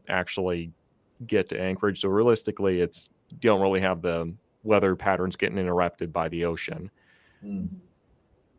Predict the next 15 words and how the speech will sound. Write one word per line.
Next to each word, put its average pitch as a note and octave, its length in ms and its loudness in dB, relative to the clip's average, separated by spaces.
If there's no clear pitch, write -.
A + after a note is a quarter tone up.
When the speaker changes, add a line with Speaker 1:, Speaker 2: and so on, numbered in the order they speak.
Speaker 1:
But A2+ 140 4
Speaker 2:
Yeah, F#2+ 80 6
Speaker 1:
yeah, F2+ 80 6
Speaker 2:
they A2 120 8
Speaker 1:
that D3 120 6
wind A2 400 2
Speaker 2:
Yeah. F2 40 -2
Speaker 1:
makes F#2+ 260 -2
such - 380 0
a F2 60 -4
difference, E2+ 520 -2
though. D#2+ 240 -2
Like, D#2+ 240 -4
you F2 60 -8
know, E2 80 -8